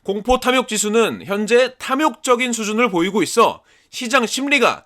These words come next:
상당히 긍정적인 상태임을 알 수가 있습니다. 그럼 여러분, 오늘은 여기까지고요.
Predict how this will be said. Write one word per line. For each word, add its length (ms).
상당히 680
긍정적인 680
상태임을 760
알 180
수가 400
있습니다. 560
그럼 220
여러분, 340
오늘은 340
여기까지고요. 720